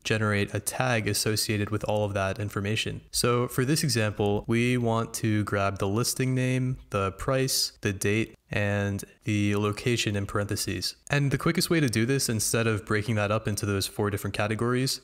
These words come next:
we actually want to click on whatever parent node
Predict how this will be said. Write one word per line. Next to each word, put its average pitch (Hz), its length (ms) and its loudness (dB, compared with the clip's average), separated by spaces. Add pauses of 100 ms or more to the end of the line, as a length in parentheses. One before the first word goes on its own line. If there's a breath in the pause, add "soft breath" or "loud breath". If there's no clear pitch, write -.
we 123 120 2
actually 156 320 2
want 180 180 2
to 156 60 0
click - 300 -2 (200)
on 117 480 2
whatever 123 360 0
parent 127 400 -2
node 143 380 0